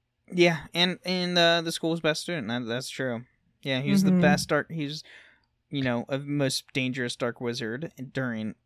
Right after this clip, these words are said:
Speaker 1: one of history's most dangerous dark wizards.
Speaker 2: Mm-hmm.
Speaker 1: And he was also Durmstrang's best student, who was
Speaker 2: He's
Speaker 1: expelled.
Speaker 2: <laughs> best all around.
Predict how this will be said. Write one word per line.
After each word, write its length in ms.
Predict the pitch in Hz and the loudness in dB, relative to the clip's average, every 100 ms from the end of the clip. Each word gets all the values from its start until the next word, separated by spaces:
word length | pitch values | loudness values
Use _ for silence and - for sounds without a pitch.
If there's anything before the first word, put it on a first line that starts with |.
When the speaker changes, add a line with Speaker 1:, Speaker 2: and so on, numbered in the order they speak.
| _ | _
Speaker 1:
one 640 | 139 147 151 120 104 143 _ _ _ _ | -10 -4 -2 -2 -2 -6 _ _ _ _
of 160 | - 120 | -8 -6
history's 460 | 117 - 98 107 117 | -6 -6 -6 -8 -8
most 200 | 107 - | -8 -8
dangerous 300 | 95 104 - | -10 -12 -10
dark 200 | 95 110 | -10 -8
wizards. 480 | 101 101 127 - - _ _ _ _ _ _ _ | -10 -10 -10 -12 -14 _ _ _ _ _ _ _
Speaker 2:
Mm-hmm. 440 | 208 190 175 202 - - _ _ _ - | 4 6 4 2 -2 -12 _ _ _ -8
Speaker 1:
And 180 | 170 151 | -6 -4
he 100 | 170 | -4
was 140 | 160 | -2
also 500 | 170 - 165 151 156 _ - _ - | -2 0 -2 -2 -4 _ -20 _ -4
Durmstrang's 680 | 147 143 - 143 135 139 - | -2 -2 -4 -8 -8 -10 -6
best 300 | 123 117 - | -4 -4 -6
student, 480 | - 110 98 95 - _ _ _ _ _ _ _ _ _ _ _ _ _ _ | -8 -10 -10 -12 -16 _ _ _ _ _ _ _ _ _ _ _ _ _ _
who 100 | 143 | -8
was 140 | 127 113 | -6 -8
Speaker 2:
He's 40 | |
Speaker 1:
expelled. 600 | 123 - 202 - 98 107 - - _ _ - - - | -6 -2 0 0 -6 -12 -16 -20 _ _ -18 -18 4
Speaker 2:
<laughs> 840 | - - - - _ _ _ _ 190 | 6 6 0 -14 _ _ _ _ 2
best 320 | 196 202 - | 4 4 4
all 140 | 185 | 6
around. 500 | 190 185 170 170 170 | 6 6 4 4 0